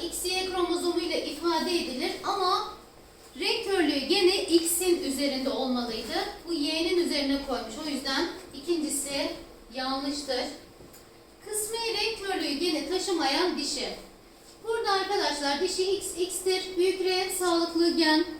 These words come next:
e, ifade ediyor. Bu da doğru. Hemofili hastası erkek. Erkek X Y'di. Üzerin, X'in üzerinde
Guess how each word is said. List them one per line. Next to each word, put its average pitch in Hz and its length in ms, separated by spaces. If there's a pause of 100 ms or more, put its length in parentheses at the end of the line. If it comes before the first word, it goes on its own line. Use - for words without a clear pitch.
(200)
e, 262 200
ifade 285 460
ediyor. 302 260 (160)
Bu - 80
da 285 140
doğru. 262 440 (840)
Hemofili 427 420
hastası 381 540
erkek. 349 520 (380)
Erkek 381 500
X - 260
Y'di. 381 400 (300)
Üzerin, 359 340
X'in 339 400
üzerinde 294 520